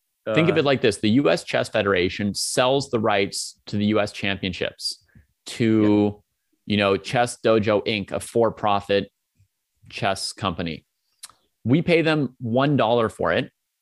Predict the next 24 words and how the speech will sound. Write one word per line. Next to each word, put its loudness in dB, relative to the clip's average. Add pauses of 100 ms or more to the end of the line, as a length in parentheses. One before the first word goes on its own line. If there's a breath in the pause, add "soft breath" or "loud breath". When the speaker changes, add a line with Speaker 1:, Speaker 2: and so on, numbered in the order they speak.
(160)
Speaker 2:
Uh-huh. -10
Speaker 1:
And 4
then 2
we 2
go 6
to 2
the 0
Mechanics 0
Club -2
and -2
say, 0 (640)
What 4
would 4
you 0
pay 2
us 2
for 0
the 2
rights 0
to -2
host 0
the 0
West 0
Coast -4